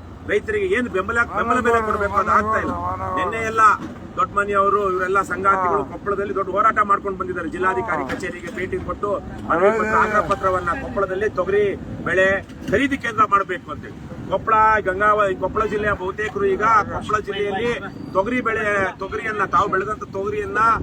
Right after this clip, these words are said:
ಮಾರ್ಲಿಕ್ಕೆ, ಮಾರ್ಲಿಕ್ಕೆ ಆಗದಂತ ಸ್ಥಿತಿಯಲ್ಲಿ ಇದ್ದಾರೆ. ಅದು ಕೇವಲ ಐದು ಸಾವಿರದ ಒಂಬೈನೂರು ರೂಪಾಯಿ ತಗೊಳ್ತಾ ಇದ್ದಾರೆ ಅಂತ ಕೆಲವೊಂದು ಕಡೆಗಳಲ್ಲಿ. ಇದು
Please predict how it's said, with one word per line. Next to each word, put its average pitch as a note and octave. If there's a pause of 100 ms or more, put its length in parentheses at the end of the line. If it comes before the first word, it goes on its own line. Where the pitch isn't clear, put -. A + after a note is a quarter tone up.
(300)
ಮಾರ್ಲಿಕ್ಕೆ, B3
ಮಾರ್ಲಿಕ್ಕೆ A#3+
ಆಗದಂತ G#3
ಸ್ಥಿತಿಯಲ್ಲಿ G#3
ಇದ್ದಾರೆ. F3+ (440)
ಅದು A3
ಕೇವಲ A3
ಐದು G3+
ಸಾವಿರದ G#3+
ಒಂಬೈನೂರು -
ರೂಪಾಯಿ -
ತಗೊಳ್ತಾ -
ಇದ್ದಾರೆ F5
ಅಂತ -
ಕೆಲವೊಂದು -
ಕಡೆಗಳಲ್ಲಿ. -
ಇದು A#3